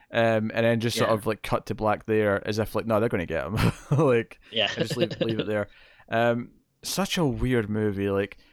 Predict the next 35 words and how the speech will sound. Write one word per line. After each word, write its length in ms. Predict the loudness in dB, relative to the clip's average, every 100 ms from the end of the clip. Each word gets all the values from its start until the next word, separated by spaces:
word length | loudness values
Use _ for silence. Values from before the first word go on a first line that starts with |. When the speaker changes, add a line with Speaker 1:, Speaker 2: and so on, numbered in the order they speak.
| _
Speaker 1:
it's 160 | -4 0
disgusting, 1080 | -2 -2 0 2 2 0 0 0 0 -4 -2
but 120 | 2
it's 140 | 2 2
got 100 | 0
this 200 | 0 0
really 140 | 0
offbeat 640 | 2 0 0 _ -2 -2
kinda 460 | -4 0 0 0 -2 -8 _ _
humor 320 | -2 0 0
to 240 | 0 0 0
it 120 | 0 _ _ -2
that 140 | -2
for 100 | 0
the 100 | 0
most 280 | 2 2 2
part 300 | 2 2 0
kinda 360 | -2 0 0 2
works. 320 | 2 2 0
I, 60 | -2
I, 240 | 0 -2
I 20 |
think 420 | 0 0 -2 -8 -20 -20 -20 _ _
I 120 | 2 4
might 200 | 4 2
have 120 | 0
grown 160 | 2 4
a 60 |
little 180 | 4 4
bit 140 | 0
tired 300 | 0 2 4 2
of 140 | 0
it 100 | -2
bef-, 120 |
by 60 | -6